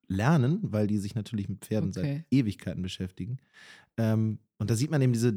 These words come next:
Speaker 1: edlen Pferde und,
Speaker 2: Ja, also
Speaker 1: äh,
Speaker 2: die werden ja hin und wieder auch mal rausgeholt.
Speaker 1: Genau.
Speaker 2: Und ich hatte letztes Jahr das Vergnügen, da war ich gerade auf Panker, äh, als die Hengste, die zur Körung gebracht werden sollten, ähm,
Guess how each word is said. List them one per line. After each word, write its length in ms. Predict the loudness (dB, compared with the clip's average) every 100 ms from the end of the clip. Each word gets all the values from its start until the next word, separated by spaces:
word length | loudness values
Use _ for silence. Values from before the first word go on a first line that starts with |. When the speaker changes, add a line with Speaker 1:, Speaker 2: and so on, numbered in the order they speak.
| 2
Speaker 1:
edlen 300 | 2 4 2
Pferde 520 | 2 2 2 2 0
und, 240 | 0 0 2
Speaker 2:
Ja, 140 | 4
also 160 | 6 6
Speaker 1:
äh, 140 | 6
Speaker 2:
die 100 | 6
werden 120 | 6
ja 80 | 8
hin 140 | 8
und 80 | 8
wieder 180 | 8 8
auch 60 | 8
mal 120 | 6
rausgeholt. 440 | 6 4 6 8
Speaker 1:
Genau. 120 | 8
Speaker 2:
Und 60 | 8
ich 140 | 6
hatte 160 | 6 6
letztes 420 | 4 4 2 2
Jahr 140 | 4 4
das 160 | 2
Vergnügen, 760 | 2 2 4 4 4 2 2 0
da 140 | 2
war 100 | 2
ich 160 | 0 -2
gerade 340 | 0 4 4 4
auf 220 | 2 -2
Panker, 500 | 0 2 4 2 2 -8 -20 -20 _ _
äh, 100 | 4
als 480 | 6 6 4 2 4
die 80 | 4
Hengste, 560 | 6 6 4 4 2
die 140 | 4 0
zur 200 | -2 0
Körung 400 | 2 4 4 4
gebracht 320 | 2 0 2
werden 220 | 2 4
sollten, 420 | 4 4 2 0
ähm, 440 | 0 2 4 2